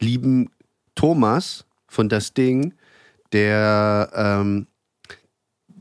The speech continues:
der, der das Projekt praktisch betreut. Wir sind auch, äh, ganz am Anfang, als wir von, von, ähm, von Funk mit Mahlzeit damals noch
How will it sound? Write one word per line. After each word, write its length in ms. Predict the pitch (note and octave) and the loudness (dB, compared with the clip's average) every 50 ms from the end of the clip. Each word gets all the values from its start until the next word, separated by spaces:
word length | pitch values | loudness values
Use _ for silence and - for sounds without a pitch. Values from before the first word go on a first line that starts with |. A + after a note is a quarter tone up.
| - - - _ _ _ - | -20 -20 -20 _ _ _ -2
der, 120 | - A#2+ A2+ | 0 0 0
der 360 | - - A2+ A#2+ A#2+ A#2 A2+ | -2 -2 -2 0 0 0 0
das 160 | G#2 A2+ - | -2 -4 -6
Projekt 300 | - - - B2+ B2+ - | -4 -2 -2 -2 -2 -2
praktisch 280 | - B2 A#2 - - - | -4 -6 -6 -6 -6 -6
betreut. 640 | - G#2+ - - - B2 B2+ C#3+ D#3+ E3+ F3 - - | -6 -6 -4 -2 0 2 2 2 0 -2 -6 -10 -8
Wir 160 | A#2 A2+ A2+ | -6 -4 -4
sind 160 | A#2 C3+ B2+ | -4 -4 -4
auch, 260 | - A#2+ B2 - - _ - - - B2+ - | -4 -4 -4 -6 -10 _ -20 -20 -20 -8 -4
äh, 220 | B2+ A#2 A#2 A2 | -2 -2 -2 -2
ganz 260 | - - B2 C#3 D#3+ - | -2 -2 -2 -2 -2 -2
am 80 | C#3+ | -4
Anfang, 220 | C3 D3+ D#3+ E3 A2 | -4 -2 -2 -2 -4
als 140 | A2 - - | -4 -4 -6
wir 80 | A#2+ | -8
von, 480 | A#2 - - A#2+ A#2 A#2 A#2 - - C3 | -6 -4 -4 -2 -2 -2 -4 -6 -8 -14
von, 460 | - - B2 A#2+ A#2 A#2 A#2 A#2+ - - - | -10 -6 -4 -4 -2 -2 -4 -6 -6 -6 -4
ähm, 540 | A2+ A2 A2 A2 A2 A2 G#2+ G#2+ A2 A2 - _ _ _ _ _ _ _ - _ _ _ - - - - _ _ _ _ _ _ _ _ _ | -4 -2 -2 -2 -2 -2 -4 -4 -6 -8 -12 _ _ _ _ _ _ _ -20 _ _ _ -20 -20 -20 -20 _ _ _ _ _ _ _ _ _
von 160 | - B2 A#2 | -4 -2 -2
Funk 600 | - - - C#3+ D3 D#3+ F#3+ G3+ G3 - - - - - | -2 0 0 2 2 2 0 -2 -6 -8 -12 -14 -6 -2
mit 520 | B2+ B2 B2+ B2 - - - - - - _ _ _ _ _ _ _ _ _ _ _ _ - | 0 0 0 0 -4 -10 -16 -16 -16 -18 _ _ _ _ _ _ _ _ _ _ _ _ -2
Mahlzeit 840 | G#2 A2 A#2 C3 D#3 E3+ - - - G2+ G2+ G#2+ C3+ C3+ - - _ | 0 2 2 2 0 -2 -2 -2 0 0 2 0 0 -4 -8 -10 _
damals 420 | - G#2 F#2+ G2 G2 F#2+ F2+ - - | -4 -2 0 0 0 -2 -4 -4 -4
noch 320 | G2 G2 G#2 G#2+ - _ | -4 -4 -4 -6 -10 _